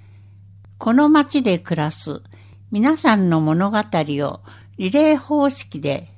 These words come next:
紹介していきます。紹介してくれたのは、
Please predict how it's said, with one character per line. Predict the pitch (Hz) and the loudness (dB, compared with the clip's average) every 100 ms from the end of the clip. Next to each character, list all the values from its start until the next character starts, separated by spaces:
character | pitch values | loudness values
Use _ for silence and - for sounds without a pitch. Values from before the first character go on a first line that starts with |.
| - | -20
紹 | - - 240 247 | -10 -2 0 0
介 | - 226 214 | 0 -2 -2
し | 214 | -4
て | - | -4
い | 185 175 | -4 -4
き | - | -6
ま | 160 170 | -4 -4
す。 | - - - - - - - - - - - - - - - - | -8 -20 -20 -20 -20 -20 -20 -20 -20 -20 -20 -20 -20 -20 -20 -20
紹 | - 240 269 302 | -6 2 4 2
介 | - 302 294 | 0 0 2
し | 262 - | -2 -2
て | 262 | -2
く | 262 226 | 0 0
れ | 247 | 0
た | 254 254 | 2 0
の | 202 156 | 2 0
は、 | 143 - | -4 -8